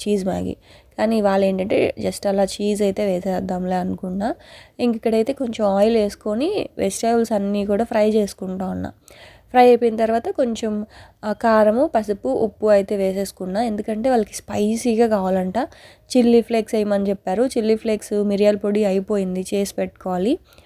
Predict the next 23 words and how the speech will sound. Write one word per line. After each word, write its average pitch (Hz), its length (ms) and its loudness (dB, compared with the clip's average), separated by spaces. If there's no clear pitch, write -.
వాళ్ళైతే 208 340 4
"చాలా 226 400 0
చిల్లీ 247 320 2
ఫ్లేక్స్ 240 340 -2
వేయమ్మా, 208 360 0
చాలా 220 380 0
పెప్పర్ 226 380 0
వేయమ్మా" 202 360 -2
అని 233 200 4
అంటున్నాడు 220 540 2
మా 202 140 -2
చిన్నోడు. 202 580 -4
కూరల్లో 285 460 6
కొంచెం 254 440 -2
కారం 254 320 0
ఎక్కువైందంటే 240 720 0
చిందులేస్తాడు. 240 880 4
"కారం 262 300 8
ఎక్కువైంది, 247 500 4
నాకు 233 320 4
వద్దు, 208 260 2
నేను 220 280 0
తిననని." 202 540 0